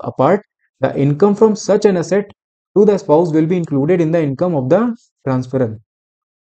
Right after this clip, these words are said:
जैसे कि अभी हम लोगों ने husband और wife वाला case लिया था, ठीक है, मान लीजिए कि husband जो है वो कोई भी तरीके का asset अपनी wife को यहाँ पर transfer करते हैं,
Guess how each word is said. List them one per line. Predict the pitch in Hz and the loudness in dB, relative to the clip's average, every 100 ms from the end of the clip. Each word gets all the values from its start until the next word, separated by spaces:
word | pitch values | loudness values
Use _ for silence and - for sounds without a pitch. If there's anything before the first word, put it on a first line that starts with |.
| _ _ _ _ _ _ | _ _ _ _ _ _
जैसे | 127 147 196 | 0 2 4
कि | 202 | 4
अभी | 196 | 4
हम | 202 | 2
लोगों | 202 | 2
ने | 220 | 2
husband | 156 147 185 202 | 0 -2 0 0
और | |
wife | 165 160 180 | 2 0 2
वाला | 190 | 0
case | 196 160 175 165 | 2 0 0 0
लिया | 147 | 0
था, | 160 196 - _ - | 0 -6 -8 _ -8
ठीक | 170 | -6
है, | 127 - _ _ _ - | -8 -10 _ _ _ -4
मान | 139 165 | 0 2
लीजिए | 202 196 | 4 4
कि | 202 | 2
husband | 196 147 131 196 202 | 0 0 0 2 2
जो | |
है | 170 190 | 0 0
वो | 208 - | -2 0
कोई | 151 185 | 2 2
भी | 208 | 2
तरीके | 196 165 180 | 0 0 -2
का | 180 | -2
asset | 175 175 190 - _ | -2 -2 -4 -6 _
अपनी | - 185 185 | -6 -2 2
wife | 151 151 | 2 2
को | 185 | 0
यहाँ | 170 | 0
पर | 165 190 | -2 -2
transfer | 151 139 139 156 | -2 -2 -2 0
करते | 131 117 | 0 -2
हैं, | 117 | -4